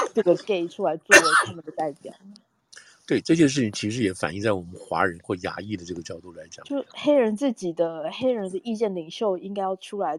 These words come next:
Speaker 1: 自清吧，自己说说话吧。就我说，我们不是跟，不是
Speaker 2: 没有，没有，当然没有。
Speaker 1: 一丘之貉啊。
Speaker 2: 当然没有，他们没有这样讲。
Speaker 1: 结，结果反而是很多黑人还支持。
Speaker 2: 没有错啊，你，所以这个在纽约这边最重要的一个民权领袖嘛，Sharpton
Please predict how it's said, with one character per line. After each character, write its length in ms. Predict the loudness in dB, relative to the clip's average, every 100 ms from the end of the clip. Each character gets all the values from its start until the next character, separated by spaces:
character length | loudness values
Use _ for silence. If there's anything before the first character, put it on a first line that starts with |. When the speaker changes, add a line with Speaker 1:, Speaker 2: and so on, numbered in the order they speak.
| _
Speaker 1:
自 180 | -6 -4
清 320 | -4 -8 -8
吧， 100 | -8 -2
自 80 |
己 80 | -2
说 200 | -2 -4
说 180 | -4 -4
话 220 | -4 -4
吧。 160 | -6 -14
就 160 | -10 -10
我 240 | -10 -8
说， 100 | -8
我 120 | -2 -2
们 160 | -4
不 160 | -6 -10
是 120 | -6
跟， 120 | 0 0 -2 -16 _
不 80 | -8
是 120 | -2
Speaker 2:
没 60 |
有， 80 | -2
没 100 | -4
有， 60 | -18
当 200 | -4 0
然 100 | 2
没 60 | 0
有。 120 | 2
Speaker 1:
一 20 |
丘 100 | 2
之 180 | 2 -4
貉 160 | -4 -6 -8
啊。 80 | -16 _ _ _ _ _
Speaker 2:
当 160 | 4 6
然 100 | 6
没 100 | 2
有， 140 | -4 -4
他 100 | -8
们 80 | -4
没 60 |
有 60 | -6
这 120 | -8
样 100 | -12
讲。 140 | -12 -14 _
Speaker 1:
结， 260 | -2 -2 2
结 140 | 6
果 120 | 6
反 200 | 6 4
而 120 | 4 0
是 140 | 0
很 160 | -2 -4
多 140 | -8
黑 160 | -6 -6
人 200 | -6 -8
还 180 | -8 -10
支 140 | -4
持。 60 | 6
Speaker 2:
没 60 |
有 120 | 6 8
错 220 | 6 4
啊， 100 | 2 -8
你， 120 | -12
所 220 | 0 2
以 80 | 2
这 140 | 0
个 680 | 2 6 6 6 2 0 -2 -2
在 140 | 2 2
纽 160 | 0
约 160 | -4 -4
这 160 | -4 -8
边 160 | -8
最 160 | -6 -8
重 180 | -6 -6
要 80 |
的 80 | -8
一 100 | -8
个 80 | -14
民 200 | -12 -8
权 120 | -6 -6
领 160 | -8
袖 240 | -2 0 0
嘛， 140 | -6 0
Sharpton 380 | 4 4 2